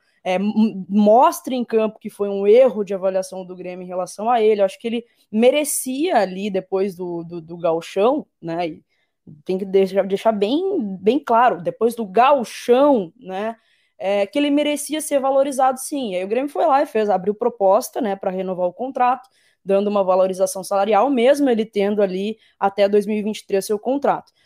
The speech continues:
Aí, com toda essa novela, aque-, aqueles dois pés atrás que eu já tinha com o Ferreira, pra mim já,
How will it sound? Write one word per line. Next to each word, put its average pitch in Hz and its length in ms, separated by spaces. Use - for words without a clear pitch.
Aí, 370 200
com 440 220
toda 320 300
essa 226 200
novela, 180 520
aque-, - 300
aqueles 320 520
dois 285 340
pés 240 300
atrás 190 340
que - 80
eu 180 60
já 226 140
tinha 269 380
com - 160
o - 20
Ferreira, 185 500
pra 359 160
mim 403 180
já, 403 140